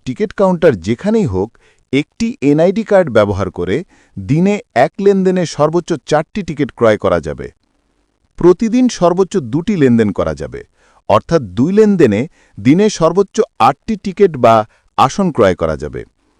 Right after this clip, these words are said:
তবে মনে রাখতে হবে, এই দুটি লেনদেনের জন্য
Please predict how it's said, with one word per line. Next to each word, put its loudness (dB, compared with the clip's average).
তবে 2
মনে 4
রাখতে 0
হবে, -6
এই 4
দুটি -4
লেনদেনের 0
জন্য 2